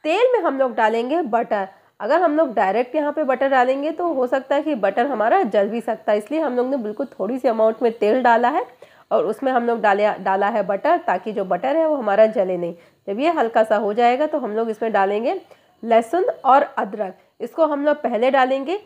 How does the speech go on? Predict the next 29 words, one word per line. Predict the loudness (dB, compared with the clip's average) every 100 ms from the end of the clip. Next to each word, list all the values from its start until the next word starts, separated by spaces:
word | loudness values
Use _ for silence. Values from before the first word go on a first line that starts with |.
| _ _ -2
ताकि | 0 0
ये | -2 0
जो | -2
लहसुन | 0 0 0 0
और | 0 0
अदरक | -6 -6 -6 -4
का | -6
थोड़ा | -4 -4
सा | -4
कच्चापन | -2 -2 0 0 2 0 0
है | -6 -8 -18 _ -16
वो | -8 2 2 2 -4 -4
ख़त्म | 0 2 0
हो | -2
जाए। | -2 -4 -2
और | -2 -4
उसके | -4 -4
साथ | 0 0 0
ही |
हम | -4 -4
लोग | -2
डालेंगे | 0 0 -2 -4 -6 -6 -4
तेज | -2 -2 -2
पत्ता। | -4 0 -2 -2 -10 _ _ _ -20 _
तेज | 2 2
पत्ता | 2 2 4
हम | 2 2
लोग | 0 2
बस | 0